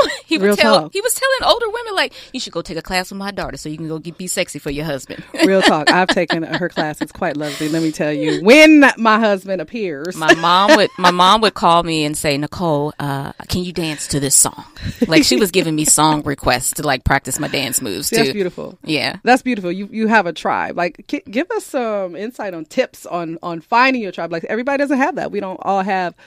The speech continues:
Speaker 2: supportive parents
Speaker 1: This is
Speaker 2: or
Speaker 1: true.
Speaker 2: friends. So what are some tips on finding a tribe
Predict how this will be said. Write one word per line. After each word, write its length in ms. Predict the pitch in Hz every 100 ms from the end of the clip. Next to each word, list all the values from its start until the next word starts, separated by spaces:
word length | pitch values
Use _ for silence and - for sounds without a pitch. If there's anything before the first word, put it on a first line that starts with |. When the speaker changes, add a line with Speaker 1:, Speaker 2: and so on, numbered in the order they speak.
| _
Speaker 2:
supportive 460 | - 196 190 180 175
parents 600 | 208 180 175 170 165 _
Speaker 1:
This 340 | 151 139 -
is 60 | -
Speaker 2:
or 100 | 175
Speaker 1:
true. 140 | 170
Speaker 2:
friends. 640 | 127 185 180 170 165 160 160
So 400 | 180 165 156 147
what 280 | - 170 175
are 40 |
some 180 | 202 196
tips 280 | - 180 -
on 120 | 165
finding 360 | 165 165 165 165
a 60 |
tribe 580 | 156 170 165 160 160 160